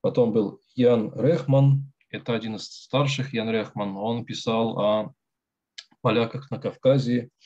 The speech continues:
польско-кавказских стосунков, таких, а, отношений. Это было тысяча восемьсот тридцать первый год, то есть во время повстания того, уже он думал, что на Кавказе, что там тоже повстание, и их, может, поддержат поляки.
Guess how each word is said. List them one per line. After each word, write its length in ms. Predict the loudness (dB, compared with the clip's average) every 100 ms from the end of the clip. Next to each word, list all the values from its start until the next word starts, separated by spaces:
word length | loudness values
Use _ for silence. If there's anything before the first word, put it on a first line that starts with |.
| -20 _ _ _ _ _ -4
польско-кавказских 880 | -4 -4 -4 -4 -2 -2 -2 -8
стосунков, 680 | -8 -8 -2 2 2 0 -14 -18 _ -14
таких, 440 | -12 -10 -12 -14
а, 200 | -10 -8
отношений. 520 | -8 -6 -4 -4 -4
Это 140 | -4 -2
было 260 | 2 2
тысяча 260 | 2 0 -2
восемьсот 340 | -4 -4 -4
тридцать 240 | -2 -4 -4
первый 260 | -4 -2
год, 240 | -4 -8 -14 _
то 80 |
есть 180 | -16 -12
во 80 | -8
время 280 | -4 -4 -4
повстания 680 | -8 -10 -6 -6 -6 -10 -8
того, 320 | -2 0 0 -4 _ -20 _ _
уже 240 | -8 0 4
он 140 | 4
думал, 280 | 4 0 -2
что 220 | -10 -10
на 120 | -10
Кавказе, 640 | -10 -10 0 0 2 -2
что 240 | -4 -8 -10
там 220 | -10 -8
тоже 260 | -6 -4 -4
повстание, 720 | -8 -10 -8 -2 0 -2 -2
и 280 | -4 -6 _ _ _ _ _ -8 -4
их, 200 | -2 -2
может, 260 | -2 -2
поддержат 540 | -2 -2 -2 -4 -8 -8
поляки. 500 | -8 -8 -10 -14